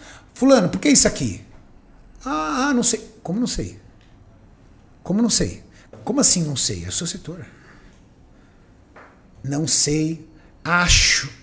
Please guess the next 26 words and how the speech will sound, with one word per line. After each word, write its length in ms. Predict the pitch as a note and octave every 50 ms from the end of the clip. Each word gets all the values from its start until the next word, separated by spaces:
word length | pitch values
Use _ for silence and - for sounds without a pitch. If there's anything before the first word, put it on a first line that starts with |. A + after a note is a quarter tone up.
| - - _ _ - _ - - - - -
Meu, 380 | C3+ B2+ C3 C3+ D3 C#3+ B2 G2+ -
que 120 | - - D#3
palavra 400 | - D3 D3+ E3 D#3 C3+ D3 D#3
odiosa 480 | C#3 B2 C#3 C3+ C3+ C#3 C3+ A#2+ B2+
é 20 | A2
acho, 380 | F#2+ G#2+ B2+ - - - -
cara. 260 | - - - - - - -
<laughs> 40 | - - - - - - - - - - - - - - - - - D#3+ D#3+ F3 D3+ - E3 F3 F3+ E3+ - E3+ D#3+ E3+ E3+ E3 - - - - - - - - - - - - - - - - - - - - - - - - - - - - - -
Acho. 420 | - - - - - - - - - - - - - - - - - - - -
Acho 400 | G3+ A3+ C4 A#3+ - - - A#3
que 160 | B3 - G#3
foi 320 | - - - A3 A3 A#3 A3
assim. 440 | G3+ - - - D#3 D3+ C#3+ A#2+ G2+ G#2 - - - - - - - - - - - - - - - - - -
Mas 100 | C3 A#2+
foi 140 | - F3+ D#3
você 120 | A#2+ G3
que 100 | - -
fez, 300 | - - D#3+ G3+ D#3 A2
acha 260 | C3 D#3 E3+ - -
que 80 | B2 -
foi 180 | - - E3 D#3+
assim? 240 | - - - - G3+ - - - - - - - - - - - - - - - - - - - - - - - - - - - - _ _ _ - - - - - -
Ah, 140 | - D#3+ F3+
eu 100 | F3 E3
não 200 | D#3 D#3+ F#3 F3+ D#3
lembro. 480 | C3+ C3+ C#3+ C#3+ C#3 A#2+ G2 - -